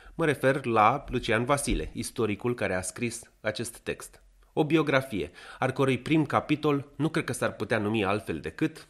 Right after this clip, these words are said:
Înainte să vă spun cum s-ar numi, dați-mi voie să vă spun câteva cuvinte despre Surfshark, cel mai longeviv sponsor al nostru și care în această perioadă are o ofertă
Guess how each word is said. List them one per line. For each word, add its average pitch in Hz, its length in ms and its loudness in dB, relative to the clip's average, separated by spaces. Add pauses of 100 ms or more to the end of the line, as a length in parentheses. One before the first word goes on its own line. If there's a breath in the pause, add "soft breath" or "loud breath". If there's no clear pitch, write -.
Înainte 175 680 8
să 143 120 -2
vă 135 80 4
spun 139 220 2
cum 123 140 0
s-ar 110 240 6
numi, 139 480 4
dați-mi 113 440 4
voie 110 160 2
să 101 100 -6
vă 98 80 -2
spun 156 320 0
câteva 143 320 0
cuvinte 131 480 0
despre 117 440 -2
Surfshark, - 880 -4
cel 165 180 2
mai 147 200 2
longeviv 127 640 2
sponsor - 460 -2
al 90 120 2
nostru 160 400 2 (320 loud breath)
și 165 160 -2
care 214 200 4
în 196 60 6
această 170 380 2
perioadă 127 720 2
are 120 180 0
o 139 180 6
ofertă 120 600 2